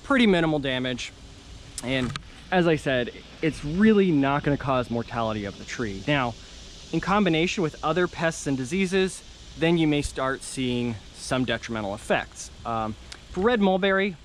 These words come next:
not too much of an issue, but fall webworm can affect a wide range of hardwoods. So your pine trees you don't have to worry about, but other species that may be susceptible to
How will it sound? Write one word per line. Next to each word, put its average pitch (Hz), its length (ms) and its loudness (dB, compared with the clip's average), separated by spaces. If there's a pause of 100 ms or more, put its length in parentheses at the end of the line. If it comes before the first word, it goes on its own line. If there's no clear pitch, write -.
not 160 300 0
too 160 120 -6
much 151 180 0
of 139 80 -4
an 135 80 0
issue, 143 360 -4 (500)
but 156 240 2
fall 196 320 0
webworm 160 420 0 (220)
can 190 280 0
affect 156 360 -2
a 120 60 -2
wide 135 360 0
range 127 280 -2
of 113 100 -10
hardwoods. 123 640 0
So 113 340 -2 (540)
your 165 80 -4
pine 196 300 4
trees 185 260 0
you 165 60 0
don't 160 120 4
have 156 120 0
to 156 60 -6
worry 143 260 2
about, 139 440 2
but 127 220 0 (440)
other 233 200 2
species 190 460 -2
that 135 120 -2
may 151 140 2
be 156 120 -2
susceptible 135 640 -4
to 123 360 -4